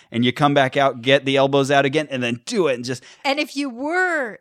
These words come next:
Speaker 2: hitting your hands, you would be hitting them hard. Like,
Speaker 1: Right.
Speaker 2: the force is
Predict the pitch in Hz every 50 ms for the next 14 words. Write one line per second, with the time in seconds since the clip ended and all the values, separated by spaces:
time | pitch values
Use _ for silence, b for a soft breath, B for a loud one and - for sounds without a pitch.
0 | _ _ _ - - - 233 226 220 214 202 196 202 202 196 196 196 208 202 196
1 | 190 190 185 180 - - 233 226 294 302 262 285 254 233 233 240 226 202 185 175
2 | - - - - - - - - - - 233 220 190 - - - - - - -
3 | - 131 131 135 139 139 143 143 127 120 - 285 277 285 302 311 - - - 233
4 | 220 202